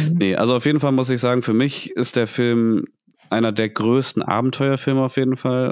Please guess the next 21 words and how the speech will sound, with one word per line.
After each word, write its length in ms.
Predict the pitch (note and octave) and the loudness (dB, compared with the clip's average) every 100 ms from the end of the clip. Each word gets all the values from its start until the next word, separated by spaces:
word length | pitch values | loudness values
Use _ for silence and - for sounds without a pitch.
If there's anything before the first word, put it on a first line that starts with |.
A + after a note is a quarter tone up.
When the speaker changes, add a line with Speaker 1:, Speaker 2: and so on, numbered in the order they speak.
| - | -2
Speaker 2:
Und 240 | G#2+ G#2 | -2 0
ich 100 | - | -4
hab 140 | G#2 | -4
ja 100 | G#2+ | -2
auch, 180 | G2+ - | -2 -2
ich 100 | - | -6
hab, 120 | A2+ - | -8 -8
ich 80 | - | -10
hab 120 | - | -8
schon 200 | - F#2 | -6 -4
so 160 | F#2+ - | -2 -2
oft 160 | - | -4
gesagt, 340 | - F2+ F#2 - | -4 -4 -4 -4
so, 80 | - | -2
ey, 200 | F2+ F2+ - - - - _ | -2 -4 -10 -18 -18 -20 _
ähm, 520 | G#2 G2 F#2+ F2+ F2 _ _ _ _ - | -2 0 2 0 -4 _ _ _ _ -10
wenn 500 | - G#2+ A2+ A2 - _ _ _ _ _ _ _ _ _ _ _ - | -2 0 2 0 -2 _ _ _ _ _ _ _ _ _ _ _ -6
es, 160 | A#2 - | -4 -2
es 220 | A2 A2+ - | -4 -4 -4
geschehen 380 | A#2+ C#3+ D#3+ | -2 0 0
noch, 180 | C#3+ C3 | 0 -4